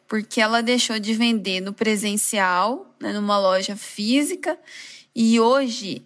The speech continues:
ela tá recebendo pedidos do Brasil inteiro. Tá super feliz, deslanchou lá no Instagram dela e tá terminando de montar a loja dela online. Então, ou seja, né, é uma moça jovem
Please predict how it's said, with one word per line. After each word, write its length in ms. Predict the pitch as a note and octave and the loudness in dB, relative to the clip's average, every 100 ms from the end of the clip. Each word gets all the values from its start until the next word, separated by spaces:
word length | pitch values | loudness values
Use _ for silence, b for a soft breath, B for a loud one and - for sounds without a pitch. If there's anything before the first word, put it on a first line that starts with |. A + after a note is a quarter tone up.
| _ | _
ela 280 | G3+ A3 A3 | 0 2 0
tá 220 | - A#3 | 0 0
recebendo 680 | A#3 B3 B3+ A#3 A3+ A#3+ | 0 -2 -2 -2 -2 -2
pedidos 560 | B3 C4+ G#3+ A3 A#3+ A#3+ | -2 -2 0 -2 0 0
do 100 | G3+ | 0
Brasil 540 | A3+ C4+ C#4+ A#3 A#3 B3+ | 2 4 2 0 -2 -2
inteiro. 840 | F4 - - G#3+ A3 G#3 F#3+ A3+ - | -4 -6 -2 2 2 2 -2 -6 -10
Tá 120 | - A#3+ | -2 0
super 600 | - - C4+ C#4 C4 A#3+ | 0 -2 -2 0 0 -2
feliz, 540 | - G3+ F#3+ G#3+ A3 | -4 -6 -2 -2 0
deslanchou 800 | G#3 A#3 A#3+ A3+ G#3+ - G#3+ A3 | 0 0 2 0 0 -2 -2 -2
lá 200 | G#3 G3+ | 2 2
no 80 | G3+ | 2
Instagram 600 | G3+ - E3 F3 G3 F#3+ | -6 -4 -6 -2 -4 -2
dela 640 | F3 F#3 G#3 G#3 G3+ G3+ B B B B B B - | 2 2 4 2 0 -4 B B B B B B -10
e 640 | G#3+ A3 A3 G#3+ G#3+ G#3 - _ _ | -4 -2 0 -2 -4 -6 -10 _ _
tá 160 | - A3+ | 0 0
terminando 560 | A3 A#3+ A3 G#3+ A3+ A3+ | 2 -2 0 -2 0 0
de 100 | A3 | 0
montar 340 | G#3+ G#3+ A3 | 0 2 2
a 40 | |
loja 300 | G#3 G3+ G#3 | 2 0 0
dela 380 | G3+ G3+ G3+ G3 | -2 0 0 -2
online. 360 | F#3+ G3 G#3+ A3 | 0 0 0 -2
Então, 160 | A#3 | 0
ou 80 | C#4+ | 0
seja, 460 | C#4 - G#3 F#3 G#3 | 2 -2 -6 -8 -8
né, 320 | G3 A3+ C4+ B B B - | -4 -4 -6 B B B -4
é 60 | |
uma 180 | C#4 D4+ | 2 2
moça 380 | C4+ C4+ C4+ B3 | 4 0 2 -2
jovem 640 | G#3+ A3+ A3 B3 D#4 F#4+ | 2 2 4 2 0 -6